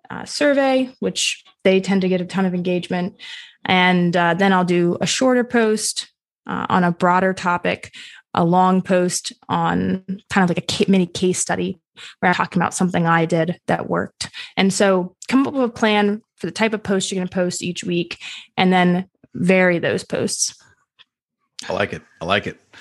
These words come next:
Speaker 2: Uh, great tips there. So I've been talking about your LinkedIn, uh, profile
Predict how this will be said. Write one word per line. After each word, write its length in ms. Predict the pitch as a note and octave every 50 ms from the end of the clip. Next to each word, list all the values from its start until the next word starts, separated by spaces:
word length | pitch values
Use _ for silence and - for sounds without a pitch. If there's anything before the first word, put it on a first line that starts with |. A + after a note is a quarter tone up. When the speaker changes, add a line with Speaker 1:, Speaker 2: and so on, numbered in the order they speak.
| - - _ _ _ _ -
Speaker 2:
Uh, 220 | F#2 G2 F#2+ F#2+
great 260 | F2+ - A#2+ A#2+ A#2 -
tips 200 | C#3+ A#2+ - -
there. 200 | C#3 C#3+ A#2+ G#2
So 360 | - - C#3 B2 B2 B2 - -
I've 100 | B2+ B2
been 100 | C3 A#2
talking 260 | D#3 F3 G#3 G3 F#3
about 140 | D#3 D3+ C#3
your 120 | B2+ B2+
LinkedIn, 440 | C3+ B2+ A#2+ C#3 B2+ B2 B2 C3 - - - - - -
uh, 100 | A2+ G#2+ - - -
profile 640 | - D3+ D3+ D3 - C3+ A#2 A#2 A#2 A2+ A2+ G#2+